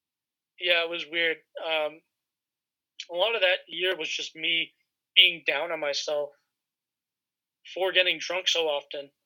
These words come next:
But the weird thing is, is that I would get down on myself, become sad,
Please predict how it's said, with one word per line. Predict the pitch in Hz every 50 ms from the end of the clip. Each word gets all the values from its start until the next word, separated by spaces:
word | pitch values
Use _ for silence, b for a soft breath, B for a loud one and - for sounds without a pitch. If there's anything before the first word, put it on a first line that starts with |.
| _ _ _ _ _ _ -
But | - -
the | 180 170
weird | 170 196 196 208 -
thing | 190 185 185
is, | 196 190 156
is | 147 -
that | 160 160 - -
I | 160 170
would | 165 170 -
get | 165 165 - -
down | 156 160 175 180
on | 160
myself, | 151 151 147 - 165 160 151 143 - _ _ - - -
become | 165 160 151
sad, | - - - 160 156 156 151 156 160